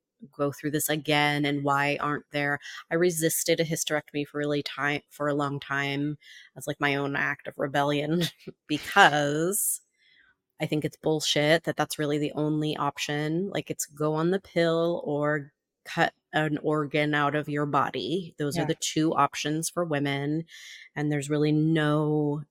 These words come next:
Speaker 1: curiosity in medical field. You know, there are doulas and herbalists and all ki-,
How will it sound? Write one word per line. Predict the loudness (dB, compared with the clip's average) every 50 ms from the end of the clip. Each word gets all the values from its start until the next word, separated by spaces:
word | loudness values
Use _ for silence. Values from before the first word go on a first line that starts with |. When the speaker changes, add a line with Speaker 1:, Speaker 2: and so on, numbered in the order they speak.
| _ -14
Speaker 1:
curiosity | -14 -6 -2 0 0 2 2 2 0 0 0 -2 -6 -8 -6 -4 -4 -4 -2 -2 -2 -2 -2 -2 -4 -6 _ _ _ _ _ _ _ _ _ _ _ -2
in | 2 4 6
medical | 6 6 6 4 2 2 -2 -2
field. | -2 -4 -6 -4 -2 0 0 0 0 0
You | 0 0
know, | 0 0 2
there | 2 2 2
are | 2 2 0 -2 -4 -6 -6
doulas | -4 -2 -2 0 0 0 0 2 0 0 0
and | -2 -2 -2
herbalists | 0 -2 -2 0 0 0 0 0 0 -2 -2 -2
and | 0
all | 0 0 -2
ki-, | -4 -8